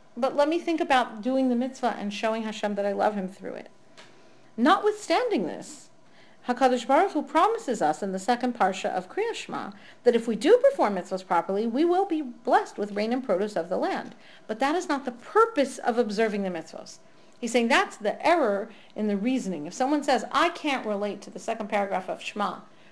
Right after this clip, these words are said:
because it's promising, it's, it's saying that if I do this, then I'll get rain." Well, I don't feel like I need rain,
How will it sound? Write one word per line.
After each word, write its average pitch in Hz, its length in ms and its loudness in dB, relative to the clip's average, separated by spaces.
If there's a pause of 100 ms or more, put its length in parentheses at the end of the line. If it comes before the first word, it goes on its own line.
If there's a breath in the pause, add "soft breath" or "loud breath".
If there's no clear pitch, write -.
because 214 280 -2
it's 190 160 -4
promising, 226 880 0 (540)
it's, 220 180 2
it's 226 160 -4
saying 302 220 8
that 247 120 2
if 247 140 2
I 214 120 4
do 202 200 -2
this, 392 220 4
then 254 140 4
I'll 226 120 2
get 220 180 -2
rain." 170 320 -4
Well, 220 140 2
I 349 80 6
don't 480 180 2
feel 440 140 2
like 403 160 2
I 370 80 6
need 359 240 0
rain, 196 380 -4